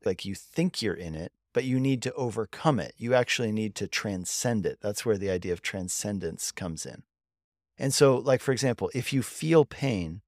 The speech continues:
they would say, "Well, that's just the illusion of pain. Pain is not necessarily real because your body in this physical world isn't the highest reality.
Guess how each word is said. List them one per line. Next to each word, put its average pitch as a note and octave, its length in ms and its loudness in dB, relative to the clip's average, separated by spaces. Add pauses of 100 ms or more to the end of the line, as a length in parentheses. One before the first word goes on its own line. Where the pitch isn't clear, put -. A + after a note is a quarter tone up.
(300)
they C#3 80 2
would C3+ 100 4
say, C#3 140 6
"Well, B2+ 80 2
that's C#3 180 4
just - 180 0
the A#2 120 2
illusion B2 500 2
of F2+ 160 -4
pain. D#2+ 400 -10 (380)
Pain D3 240 2
is A2+ 120 0
not A#2 200 0
necessarily G#2 440 -2
real A#2 300 4
because G2+ 380 -2
your G#2+ 100 0
body G#2+ 400 4
in F2+ 80 -2
this F2+ 140 -6
physical G#2+ 400 -2
world G#2 380 4
isn't A#2+ 360 -2
the G2 140 -6
highest F#2 400 -2
reality. F#2+ 640 2